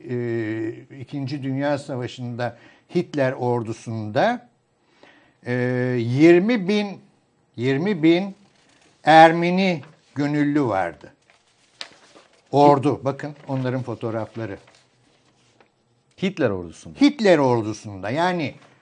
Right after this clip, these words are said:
Speaker 1: faşist Hitler'in ordusunda
Speaker 2: Soykırımcı ordusunda işte yani.
Speaker 1: E, soykırım ordusunda yirmi bin Ermeni asker görev yapıyor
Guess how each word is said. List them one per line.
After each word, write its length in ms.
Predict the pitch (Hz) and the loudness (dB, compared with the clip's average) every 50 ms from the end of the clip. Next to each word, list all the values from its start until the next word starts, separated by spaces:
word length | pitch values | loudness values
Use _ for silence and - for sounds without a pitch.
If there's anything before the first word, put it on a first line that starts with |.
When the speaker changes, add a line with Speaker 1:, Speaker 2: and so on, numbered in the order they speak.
| _ - | _ -16
Speaker 1:
faşist 680 | - - 151 165 160 - - 220 226 202 - - - - - _ _ - - | -4 0 0 0 2 0 -2 -2 -2 -2 -4 -8 -16 -20 -20 _ _ -6 -4
Hitler'in 520 | 196 185 190 - 165 165 160 151 147 151 | -4 -4 -4 -2 0 0 0 0 -2 -6
ordusunda 640 | 151 151 135 135 143 135 135 147 143 - 156 156 151 | -6 -4 -4 -2 -2 -2 -4 -6 -8 -8 -8 -2 2
Speaker 2:
Soykırımcı 580 | 190 202 - 202 214 208 165 147 135 110 110 107 | 4 6 6 6 6 4 4 2 2 -2 -2 -4
ordusunda 440 | 98 90 98 - - - 95 87 87 | -4 -6 -8 -12 -12 -14 -14 -12 -14
işte 220 | 85 - - - 85 - | -14 -16 -16 -8 -4 -2
yani. 120 | 156 156 | -2 -2
Speaker 1:
E, 60 | 123 | -2
soykırım 720 | 110 - - 196 226 269 302 - - - 233 185 185 170 170 175 | -6 -2 6 10 10 10 10 8 4 2 2 4 4 2 2 2
ordusunda 920 | 175 165 165 170 170 160 151 165 160 - - 170 170 185 196 208 247 240 | 6 6 8 8 6 6 2 -2 -2 -4 -6 -6 -6 -2 4 6 6 6
yirmi 600 | - 214 175 151 170 190 196 196 214 226 226 185 | 6 6 2 2 4 4 4 4 2 0 -2 -2
bin 200 | 190 180 185 190 - | -2 -4 -4 -4 0
Ermeni 640 | 175 165 170 165 160 165 165 170 175 196 202 202 196 - _ _ _ _ _ _ _ _ _ | 4 4 4 4 2 0 -4 -4 -4 -4 -6 -6 -10 -14 _ _ _ _ _ _ _ _ _
asker 600 | - 151 160 160 160 - - - 220 233 240 226 | 2 4 4 4 2 -4 -2 4 6 6 6 6
görev 420 | 208 165 143 170 175 185 202 196 180 | 4 2 2 4 4 4 4 4 2
yapıyor 640 | 156 139 123 - 151 151 170 196 220 220 208 202 | 2 0 -2 -2 -2 -2 0 0 0 -2 -4 -6